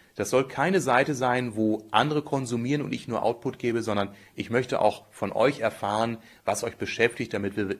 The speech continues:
einen spannenden Dialog hier führen. Also, mach fleißig mit,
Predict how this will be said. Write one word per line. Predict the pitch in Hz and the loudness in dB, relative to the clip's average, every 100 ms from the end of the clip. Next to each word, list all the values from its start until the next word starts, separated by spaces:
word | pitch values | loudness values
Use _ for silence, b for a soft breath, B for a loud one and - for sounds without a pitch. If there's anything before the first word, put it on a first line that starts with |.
| - | -8
einen | - 92 | -10 -8
spannenden | - 107 117 104 | -2 0 0 -4
Dialog | 104 92 92 92 | -4 -2 -2 -4
hier | 92 | -10
führen. | - 82 71 - b b b b - | -10 -12 -12 -16 b b b b 4
Also, | 120 120 92 - - | 6 6 2 -4 -2
mach | 110 123 | -2 0
fleißig | - 120 117 - | 2 2 0 -4
mit, | 117 123 - | 0 0 0